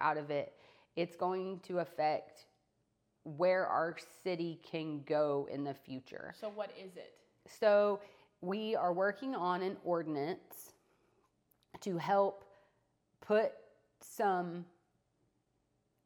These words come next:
Speaker 1: I, regulations, or in my opinion, it's more defining
Speaker 2: Mm-hmm.
Speaker 1: what an R V park is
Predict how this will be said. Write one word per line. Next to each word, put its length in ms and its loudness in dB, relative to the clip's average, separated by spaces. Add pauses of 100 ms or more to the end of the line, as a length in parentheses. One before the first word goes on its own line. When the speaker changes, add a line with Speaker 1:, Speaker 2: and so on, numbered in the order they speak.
(300)
Speaker 1:
I, 260 2
regulations, 1300 0
or 640 0 (1300)
in 120 -6
my 160 2
opinion, 360 -2
it's 160 -6
more 220 -2
defining 1080 0 (240)
Speaker 2:
Mm-hmm. 220 -18 (640)
Speaker 1:
what 300 6
an 100 0
R 240 2
V 160 -6
park 440 -2 (140)
is 440 2